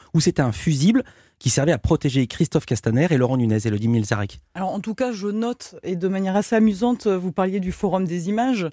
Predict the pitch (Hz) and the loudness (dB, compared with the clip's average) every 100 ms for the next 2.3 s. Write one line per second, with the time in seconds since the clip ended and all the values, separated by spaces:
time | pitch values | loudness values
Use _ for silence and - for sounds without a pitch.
0 | - - _ - 185 170 214 226 226 208 | -10 -20 _ -2 0 2 2 2 2 0
1 | 214 - 226 240 220 196 196 214 226 247 | 0 0 0 2 2 2 2 2 4 2
2 | 247 240 214 | 2 -2 -4